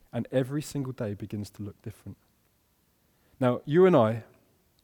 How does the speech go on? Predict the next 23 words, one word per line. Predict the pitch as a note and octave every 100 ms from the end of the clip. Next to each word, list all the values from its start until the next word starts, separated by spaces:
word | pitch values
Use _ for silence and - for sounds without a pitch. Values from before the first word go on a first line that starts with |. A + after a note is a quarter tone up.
| _ _ _ _ _ _ - _ -
we | B2+
miss | C#3 D#3 -
out | C3+
on | G#2+
so | A2+ - D3
much | D3 -
victory | C3+ C#3+ - B2+
in | A#2
life | A2 -
because | - - A#2+
we | B2
tend | - E3 E3+
to | -
operate, | C#3 - G#2 A2+ - _ _ _ _
we | A#2 A2
find | - D3+ D3+
ourselves | C#3 B2+ A2+
operating | C3+ - B2+ F#2+
in | A2
a | -
place | C3+ A#2+
of | A2+
confusion | - G#2 - C#3 B2+ D3